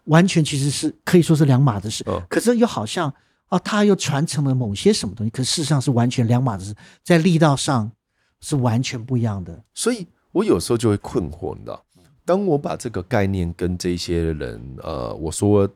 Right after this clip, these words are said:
Speaker 2: 这个到处走过的朋友，哦，到意大利也吃过的朋友讲，他们想一想说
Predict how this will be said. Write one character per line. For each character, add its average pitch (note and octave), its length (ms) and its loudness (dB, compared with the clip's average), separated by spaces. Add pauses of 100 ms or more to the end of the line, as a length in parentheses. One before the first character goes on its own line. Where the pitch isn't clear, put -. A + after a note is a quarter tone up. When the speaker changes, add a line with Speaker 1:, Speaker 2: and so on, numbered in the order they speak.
(120)
Speaker 2:
这 - 140 -4
个 F#2 120 0 (140)
到 A#2+ 100 4
处 G#2+ 160 0
走 D#2+ 160 -4
过 - 160 0
的 F2 120 2
朋 E2+ 320 -2
友， - 200 0 (380)
哦， D2+ 360 0
到 F2 360 2 (140)
意 B2 80 -2
大 A2 140 4
利 G2+ 100 -2
也 D#2 60 -2
吃 - 200 -2
过 A#2 160 4
的 F2 40 0
朋 F#2 100 -2
友 F#2 120 0
讲， - 160 -6 (320)
他 G3+ 100 4
们 G3 60 2
想 C#3+ 180 2
一 B2+ 40 4
想 C3 160 2
说 C#3 100 -2